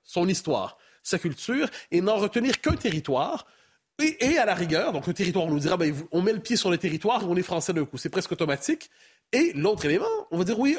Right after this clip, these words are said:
mais on va la définir par les, des valeurs, des grandes valeurs universelles. Donc les droits de l'homme, l'état de droit, la démocratie, mais ces valeurs-là sont présentes partout dans le monde occidental. Donc on vient dissoudre la question identitaire d'une étrange manière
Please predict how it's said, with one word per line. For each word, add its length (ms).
mais 100
on 140
va 120
la 120
définir 340
par 140
les, 340
des 140
valeurs, 400
des 100
grandes 220
valeurs 260
universelles. 640
Donc 140
les 60
droits 220
de 120
l'homme, 480
l'état 240
de 60
droit, 260
la 80
démocratie, 680
mais 80
ces 160
valeurs-là 420
sont 140
présentes 320
partout 320
dans 80
le 80
monde 140
occidental. 680
Donc 240
on 100
vient 240
dissoudre 560
la 80
question 320
identitaire 600
d'une 120
étrange 380
manière 480